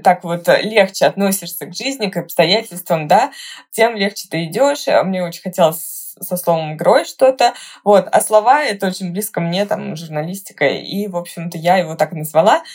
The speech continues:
потом даже запатентовал. То есть это мой такой, э, бренд, распатент, пиар-агентство «Игрослов». Вот он, а, принадлежит мне.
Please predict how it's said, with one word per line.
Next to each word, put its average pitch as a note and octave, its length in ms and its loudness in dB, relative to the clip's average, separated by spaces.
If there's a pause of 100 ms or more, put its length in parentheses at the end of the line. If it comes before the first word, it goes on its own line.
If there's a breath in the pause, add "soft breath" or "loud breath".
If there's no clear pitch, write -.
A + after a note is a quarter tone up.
(120)
потом A3+ 280 2
даже F#3 420 2
запатентовал. F3+ 920 -2
То - 100 -14
есть - 160 -12
это D#3+ 180 -8
мой D3+ 160 -8
такой, D#3 420 0
э, D3 160 -2
бренд, E3+ 540 2
распатент, G3 720 2 (180)
пиар-агентство E3 640 2
«Игрослов». - 500 -2
Вот F3+ 180 -2
он, F3 220 -4 (440 loud breath)
а, D#3+ 180 6
принадлежит E3 720 -10
мне. - 240 -10